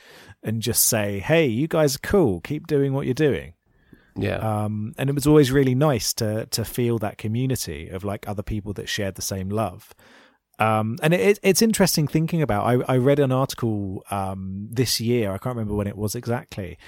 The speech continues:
Speaker 1: where they went through all of the bands that made it because of their, their MySpace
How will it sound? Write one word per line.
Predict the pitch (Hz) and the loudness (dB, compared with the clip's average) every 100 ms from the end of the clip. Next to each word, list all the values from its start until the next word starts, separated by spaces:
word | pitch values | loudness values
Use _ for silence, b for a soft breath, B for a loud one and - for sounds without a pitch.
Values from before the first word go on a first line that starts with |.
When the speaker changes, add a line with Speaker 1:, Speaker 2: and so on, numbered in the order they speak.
| B B | B B
Speaker 1:
where | - 123 | -2 0
they | 120 120 | 2 2
went | 135 139 | 2 0
through | - 151 147 | -2 2 6
all | 127 127 | 6 4
of | 110 | 0
the | 107 | -2
bands | 113 110 107 - | -2 -2 -2 -4
that | 117 | -4
made | 104 110 113 117 | -4 -2 0 -2
it | 107 - | -4 -6
because | 113 - 139 120 | -8 -4 -2 -2
of | 113 - | -4 -6
their, | 104 98 92 92 | -6 -4 -6 -8
their | 92 98 | -8 -6
MySpace | 98 101 123 - - 82 - - | -4 -4 -4 -4 -6 -10 -8 -8